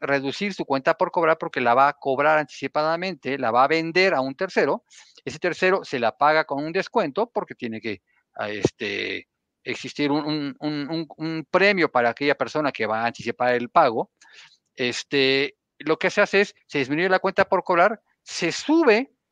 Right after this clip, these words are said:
el dinero que se, se registra en bancos y la diferencia sobre ese descuento aplicado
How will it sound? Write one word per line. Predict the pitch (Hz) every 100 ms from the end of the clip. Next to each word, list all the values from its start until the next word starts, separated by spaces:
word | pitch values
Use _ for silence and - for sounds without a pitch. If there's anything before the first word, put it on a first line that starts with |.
| _ -
el | 139
dinero | 135 147 180
que | 180
se, | 156 156 123
se | 131
registra | 127 196 - 165
en | 160
bancos | 180 185 - 262 - _ _ - _
y | 185
la | 185
diferencia | 196 - 214 285 285 180 180
sobre | - 135 147
ese | 170
descuento | 151 180 202
aplicado | 196 196 180 226